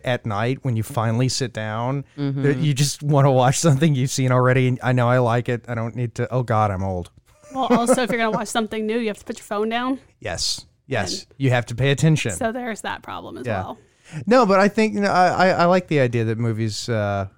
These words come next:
Speaker 1: can do that to you. That's like with, uh, Scorsese, uh, you know, he, he had the, uh, there was the infamous dust up now where he referred to the Marvel movies as not cinema. And
Speaker 2: Yeah,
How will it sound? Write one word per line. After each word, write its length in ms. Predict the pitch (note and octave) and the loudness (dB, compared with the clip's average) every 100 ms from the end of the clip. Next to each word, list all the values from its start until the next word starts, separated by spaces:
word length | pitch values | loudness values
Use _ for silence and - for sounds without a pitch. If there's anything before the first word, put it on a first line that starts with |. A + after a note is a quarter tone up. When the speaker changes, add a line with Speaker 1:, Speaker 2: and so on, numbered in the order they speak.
| _ _ | _ _
Speaker 1:
can 160 | A#2+ G#2+ | -4 -2
do 140 | A2 | -2
that 160 | G#2 - | -4 -2
to 80 | |
you. 60 | B2 | -2
That's 160 | B2+ E3 | 0 2
like 100 | C#3+ | 2
with, 180 | C#3+ | 2
uh, 220 | C3+ B2+ A#2 C3 | 2 0 0 -4
Scorsese, 840 | - C#3+ B2+ C3+ A#2+ A#2+ A#2 A#2 | -2 0 2 0 0 -2 -4 -4
uh, 300 | A2 G#2 A2 | -2 -2 -2
you 80 | C3 | -2
know, 100 | A2+ | 0
he, 160 | A2+ B2+ | 0 -2
he 400 | A2+ G#2+ A#2+ A2+ - A#2+ | -6 -6 -6 -6 -6 -2
had 220 | B2+ A2 | 0 0
the, 220 | A2+ G#2+ G#2 | 0 0 0
uh, 120 | G#2 | -2
there 160 | A2 | -2
was 140 | G#2+ G2 | -4 -2
the 220 | A2+ G#2+ G2+ _ _ _ - | -4 -4 -6 _ _ _ -6
infamous 460 | D3 A#2 A#2+ G#2 | -4 -2 -2 -4
dust 300 | A#2+ A#2 - | -4 -4 -2
up 160 | A#2+ A2 | -4 -4
now 180 | G#2+ G#2 | -4 -2
where 120 | G#2 | -2
he 120 | A2 | -2
referred 340 | G#2+ G#2 A2 G2 | -4 -4 -4 -4
to 60 | A2 | -4
the 60 | |
Marvel 260 | G#2 G#2 G#2+ | -2 -4 -4
movies 380 | G#2 G2 G2 F2+ | -6 -6 -6 -8
as 140 | F2+ | -8
not 280 | G#2 G2 G#2 _ | -6 -6 -8 _
cinema. 420 | - F3+ A#2 F#2 A2+ | 0 0 2 -2 -6
And 60 | - | -4
Speaker 2:
Yeah, 180 | G2+ | -2